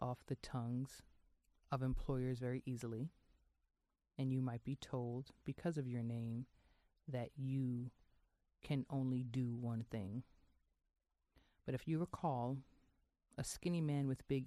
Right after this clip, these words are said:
ears from Chicago with a weird name held up residence for eight years at sixteen hundred Pennsylvania Avenue. If you recall, a little black girl from the South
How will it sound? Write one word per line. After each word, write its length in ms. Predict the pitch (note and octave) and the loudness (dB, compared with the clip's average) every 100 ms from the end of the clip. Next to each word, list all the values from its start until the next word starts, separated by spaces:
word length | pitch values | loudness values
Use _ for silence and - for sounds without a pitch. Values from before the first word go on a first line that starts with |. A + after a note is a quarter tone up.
| - | -2
ears 380 | B2 B2 A#2 - | -2 -2 -4 -4
from 140 | A#2+ | -4
Chicago 600 | A2 - - C3 B2+ A#2 | -4 -8 -2 -2 0 -2
with 220 | A#2 A2+ A#2+ | -4 -4 -2
a 40 | |
weird 300 | A#2+ A#2+ A#2+ | -2 -2 -2
name 400 | A#2 A2+ A2 A#2 - - - - _ _ - | -4 -4 -6 -8 -12 -20 -20 -20 _ _ -2
held 200 | D3+ D3 | 0 2
up 80 | C3 | 2
residence 480 | C3 A#2+ B2+ B2 - | 0 0 0 -2 -2
for 140 | B2+ - | -4 0
eight 160 | C3 - | -2 -2
years 500 | B2+ A2+ A#2 - - - - | -2 -2 -4 -10 -16 -20 -6
at 160 | C#3+ - | -4 -2
sixteen 420 | C3 - - A#2+ | -4 -4 -2 -2
hundred 280 | A2+ A2 A2+ | -2 -4 -8
Pennsylvania 500 | - - - - G2 | -8 -8 -8 -6 -8
Avenue. 420 | - - - - - _ _ _ _ _ _ _ _ _ - | -10 -12 -12 -12 -14 _ _ _ _ _ _ _ _ _ -16
If 100 | - | -2
you 80 | C#3+ | -2
recall, 580 | C3 - D3+ B2+ B2 C#3 - - - - | -2 0 0 2 0 -2 -6 -20 -20 -6
a 40 | C3 | -2
little 200 | C3+ B2 | 0 0
black 300 | C3 C3 - | 0 0 0
girl 340 | C3 A#2+ A#2+ - - - | -4 -2 -6 -10 -12 -2
from 160 | C3 | 0
the 80 | B2+ | 0
South 380 | - B2+ A#2 | 0 -2 -2